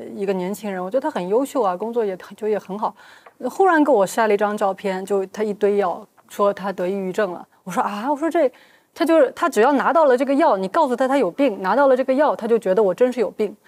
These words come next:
后来我也跟他聊，我老，我跟他聊，我老觉得说，嗯，我说：“那如果医生叫你吃药，你当然了，你要去治疗啊什么的。”但是我听下来呢，我说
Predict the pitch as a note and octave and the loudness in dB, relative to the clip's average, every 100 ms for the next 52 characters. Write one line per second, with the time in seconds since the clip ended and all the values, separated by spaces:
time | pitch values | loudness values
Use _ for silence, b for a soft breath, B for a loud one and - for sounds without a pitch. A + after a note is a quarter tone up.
0 | B B B D#4+ E4 D#4 A#3+ C#4+ D#4 F#3+ | B B B 2 4 4 4 2 2 0
1 | E3 G3 A#3+ C4 G3 - B B A3+ C4+ | 0 0 2 2 0 -4 B B -6 -2
2 | F#4 C#4+ D#4 E4 F#3 G3+ A#3+ C4+ C#4+ C#4+ | 0 2 4 2 0 0 -2 0 2 2
3 | A#3+ G3+ G3 F#3+ C4+ C#4 A3 A3+ A#3 A#3+ | 0 -6 -6 -2 0 2 0 0 0 0
4 | D#4 C#4+ G#3+ F3 A3 G#3 F#3 F3 G#3+ G#3 | 0 0 -2 -4 -2 -2 -2 0 0 0
5 | G#3 F#3+ F3+ F3+ - G3 B3+ G#3 - F#3+ | -2 -4 -6 -8 -8 -6 -2 -2 -2 -8
6 | - G#3 C4+ C4 D#4 D4 B3+ F#3+ - E4+ | -12 -14 -12 -4 -2 0 -2 -2 -4 -6
7 | F4+ B3+ F#3+ F#3+ F#3 B B B B G3 | -4 -2 -2 -4 -10 B B B B -6
8 | G#3 B3 B3+ | 0 2 2